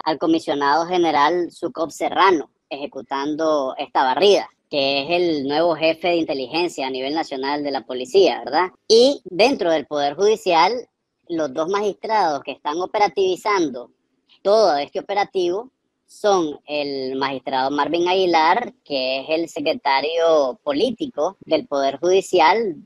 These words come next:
desde que se fue el exmagistrado Solís, y la doctora Juana Méndez, también ella está operativizando todo esto.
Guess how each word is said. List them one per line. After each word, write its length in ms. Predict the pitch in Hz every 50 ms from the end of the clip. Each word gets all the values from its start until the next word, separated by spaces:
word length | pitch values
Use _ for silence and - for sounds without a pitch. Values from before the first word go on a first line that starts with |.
| - _
desde 580 | - 135 123 117 131 135 135 135 131 127 127 -
que 100 | - 131
se 140 | - 143 120
fue 760 | - - 135 135 143 156 165 175 175 165 160 143 131 - _ _ _
el 120 | - 151 151
exmagistrado 1120 | 143 147 143 135 139 139 131 - 143 139 135 143 151 160 165 170 160 156 147 135 123 120 _
Solís, 640 | - - 151 139 127 143 190 285 277 - - - _ _ _ _ -
y 320 | 190 214 254 302 320 - _ _ _
la 440 | - 165 156 156 156 151 165 185 202
doctora 380 | 190 156 139 - 151 139 143 143
Juana 280 | 156 160 156 147 135
Méndez, 420 | 131 147 381 415 381 - 131 120 - _ _
también 420 | - 135 131 127 127 135 143 151 151
ella 260 | 175 214 220 175 151
está 600 | - - - 143 139 143 147 151 143 131 123 127 _ _ _ _ _
operativizando 800 | - 151 113 - 151 147 120 - 147 139 135 - - 139 143 135
todo 200 | - 160 151 160
esto. 360 | 202 254 240 - - 143 123